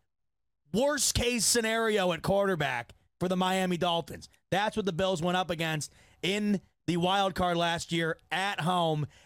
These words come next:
and they, they had to get blessed to get the hell out of there alive. The last time we saw this team, it wasn't good. It was not. It was, it was arguably bad.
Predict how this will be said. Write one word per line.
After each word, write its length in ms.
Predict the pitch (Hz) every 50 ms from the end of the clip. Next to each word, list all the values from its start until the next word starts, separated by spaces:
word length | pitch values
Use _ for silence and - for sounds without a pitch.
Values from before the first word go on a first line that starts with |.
| - -
and 300 | 156 180 175 175 175 170 151
they, 360 | 147 175 175 180 180 170 - 165
they 140 | 175 180 175
had 220 | 170 180 180 175
to 60 | 180
get 240 | 170 175 170 151 120
blessed 540 | 110 160 180 190 190 170 - - - - - - _ _ _ _ _
to 100 | - 170
get 160 | 165 180 180 180
the 100 | 175 170
hell 180 | 175 175 175
out 200 | 175 175 175 175
of 40 | 165
there 120 | 165 165
alive. 580 | 170 175 175 180 185 185 180 175 151 120 - - - _ _ _ _ _ _ _ _ _ _ _ _ _ _ _ _ _ _ _ _ _ _ _ _ _ _ _ _ _ _ _ _ _ _ _ _ _ _ _ _ _ _ _ _ _ _ _ _ -
The 120 | 185 196
last 380 | 175 190 202 220 233 214 - -
time 260 | 220 220 226 226 214
we 100 | 214 208
saw 320 | - - 214 202 196 196
this 180 | 196 190 175 -
team, 260 | - 180 190 185 175
it 120 | 151 123
wasn't 420 | 123 139 165 175 175 - 185 165 127
good. 360 | 131 165 170 165 127 90 - -
It 180 | - 143 139 135
was 220 | 165 165 139 -
not. 420 | 147 147 143 156 170 185 180 143 -
It 100 | 131 135
was, 160 | 143 147 - -
it 120 | 160 160
was 200 | 160 160 156 139 - -
arguably 680 | 175 190 208 196 170 202 208 202 175 160 180 180 151 117
bad. 480 | - 165 170 160 151 131 110 95 -